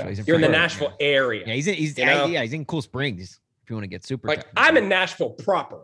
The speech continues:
Speaker 3: like,
Speaker 2: Yeah.
Speaker 3: actual Nashville.
Speaker 1: Okay, me too.
Speaker 2: Yeah, I'm
Speaker 1: Let's
Speaker 2: in
Speaker 1: get some
Speaker 2: Chicago
Speaker 1: Carrabba's.
Speaker 2: proper.
Speaker 1: Luke,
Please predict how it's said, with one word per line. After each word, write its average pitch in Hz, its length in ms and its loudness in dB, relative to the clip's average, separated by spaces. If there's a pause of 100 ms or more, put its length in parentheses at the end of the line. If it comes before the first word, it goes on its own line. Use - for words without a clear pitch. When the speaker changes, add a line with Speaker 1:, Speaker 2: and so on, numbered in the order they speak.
Speaker 3:
like, 127 160 -10
Speaker 2:
Yeah. 110 160 -4
Speaker 3:
actual 131 460 -2
Nashville. - 580 -16
Speaker 1:
Okay, 127 340 0
me 131 140 0
too. 131 320 -2 (600)
Speaker 2:
Yeah, 95 280 -8 (120)
I'm 147 140 0
Speaker 1:
Let's 165 100 -2
Speaker 2:
in 196 60 2
Speaker 1:
get 160 60 -2
some 190 140 2
Speaker 2:
Chicago 185 140 4 (240)
Speaker 1:
Carrabba's. 101 120 -4
Speaker 2:
proper. 87 200 -16 (1120)
Speaker 1:
Luke, 156 220 4